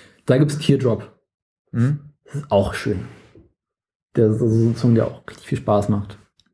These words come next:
Speaker 1: Also Massive Attack sollte man mal gehört haben.
Speaker 2: Sollte man auf jeden Fall. Also, also mal rein interessant,
Speaker 1: Schön.
Speaker 2: wenn man so mal so sieht, was es so alles gibt.
Speaker 1: Hm, Michael Jackson gehe ich jetzt nicht drauf
Speaker 2: Nee,
Speaker 1: ein.
Speaker 2: nein, ist ja
Speaker 1: Network,
Speaker 2: nicht
Speaker 1: das
Speaker 2: deins.
Speaker 1: können wir jetzt auch mal.
Speaker 2: Network muss man auch nicht.
Speaker 1: Ähm,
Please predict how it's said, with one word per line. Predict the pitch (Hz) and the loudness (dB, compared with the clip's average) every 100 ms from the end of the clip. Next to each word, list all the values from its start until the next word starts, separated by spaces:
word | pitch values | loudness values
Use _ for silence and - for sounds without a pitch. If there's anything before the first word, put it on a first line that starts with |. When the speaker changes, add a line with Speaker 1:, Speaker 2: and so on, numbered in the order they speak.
| _ _ - - - - _ | _ _ -20 -20 -20 -20 _
Speaker 1:
Also | 151 | 0
Massive | 165 180 180 175 | 2 2 2 2
Attack | 170 165 | 0 2
sollte | 151 151 | 2 4
man | 151 | 2
mal | 139 | 4
gehört | 135 143 | 2 2
haben. | 113 117 196 - _ _ _ _ _ _ _ _ _ _ - - - - | 0 0 -2 -8 _ _ _ _ _ _ _ _ _ _ -20 -18 -14 -2
Speaker 2:
Sollte | 135 131 | 0 2
man | 139 120 120 | 2 2 2
auf | 107 | 0
jeden | 113 | 0
Fall. | 110 | 2
Also, | 107 120 120 117 | 2 4 4 4
also | 87 131 | 2 0
mal | 143 131 | 0 0
rein | 143 | 0
interessant, | 151 135 143 147 | 0 2 2 0
Speaker 1:
Schön. | - - - _ _ | -6 -18 -20 _ _
Speaker 2:
wenn | 110 | -2
man | 131 | 2
so | 131 | 4
mal | 131 131 | 2 2
so | 123 127 | 0 0
sieht, | 131 127 | 0 0
was | 120 | -2
es | - | 0
so | 117 | 0
alles | 110 | 0
gibt. | 113 123 - _ - | -2 -6 -10 _ -10
Speaker 1:
Hm, | 117 113 113 | -6 -6 -6
Michael | - 110 120 | -6 -4 0
Jackson | 123 - 113 | 0 0 -2
gehe | |
ich | - | -2
jetzt | 117 | -4
nicht | - | -4
drauf | - 120 | -4 0
Speaker 2:
Nee, | 117 | 0
Speaker 1:
ein. | 113 117 110 | 2 2 2
Speaker 2:
nein, | 110 | 2
ist | 117 127 | 2 2
ja | |
Speaker 1:
Network, | 120 | 2
Speaker 2:
nicht | - | 2
Speaker 1:
das | 98 | 2
Speaker 2:
deins. | |
Speaker 1:
können | - 117 | 4 2
wir | |
jetzt | 117 | 2
auch | - | -2
mal. | 123 131 131 127 | -2 -2 -4 -2
Speaker 2:
Network | 107 101 113 113 | -2 0 0 0
muss | 113 | 0
man | 113 | 0
auch | 110 | 2
nicht. | 120 - | 0 2
Speaker 1:
Ähm, | 127 127 135 143 | 2 2 2 0